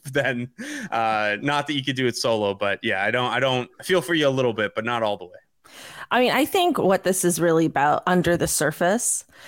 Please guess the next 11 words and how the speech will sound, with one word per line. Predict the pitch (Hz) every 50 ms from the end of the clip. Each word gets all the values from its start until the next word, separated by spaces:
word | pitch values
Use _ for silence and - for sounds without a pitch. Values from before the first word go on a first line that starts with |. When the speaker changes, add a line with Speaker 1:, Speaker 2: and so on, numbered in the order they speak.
| - - - _ -
Speaker 2:
is, | - 190 185 180 180 180 175 180 180 175 165 - - - _ -
uh, | 180 175 175 170 170 170 160 135 110 73 - -
Damian | 180 202 190 196 214 226 240 226
Lillard, | 190 185 165 160 156 151 160 202 220 - _ _ -
you | - 214 233
know, | 196 165 151
the | 175 214 202
league | 196 233 254 262 262
incentivized | 277 269 - - 208 202 233 214 185 196 190 185 190 185
staying, | - - 170 120 87 73 - 71 78 - - - _ _ _ _ _ - -
right? | 180 175 170 196 226 233 -